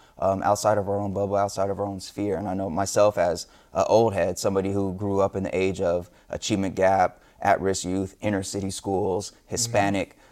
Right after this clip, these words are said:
Speaker 1: like, I know that I'm constantly listening and constantly learning and constantly trying to, um, to,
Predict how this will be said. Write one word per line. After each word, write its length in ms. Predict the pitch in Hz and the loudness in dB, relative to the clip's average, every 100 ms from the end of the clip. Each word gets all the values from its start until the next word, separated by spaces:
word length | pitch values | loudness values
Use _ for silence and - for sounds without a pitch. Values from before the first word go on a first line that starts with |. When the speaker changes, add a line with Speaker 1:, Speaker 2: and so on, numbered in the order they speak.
| _ | _
Speaker 1:
like, 360 | - 90 87 - | 0 0 0 -4
I 120 | 98 | 0
know 240 | 98 98 98 | 2 4 4
that 160 | 90 98 | 2 0
I'm 140 | 95 | -2
constantly 460 | 110 101 98 98 92 | 0 -2 -2 -6 -4
listening 480 | 95 110 101 101 92 | -2 -2 -2 -4 -4
and 80 | 85 | 0
constantly 380 | 98 98 95 92 | 0 0 -6 -2
learning 380 | 101 95 92 95 | -2 0 -2 -4
and 100 | 85 | -6
constantly 400 | 101 92 95 92 | -6 -4 -6 -8
trying 300 | - 95 95 | -4 -4 -4
to, 260 | - 95 92 | -4 -4 -4
um, 220 | 95 78 - - - | -4 -8 -14 -20 -12
to, 320 | - 85 62 | -2 -2 -2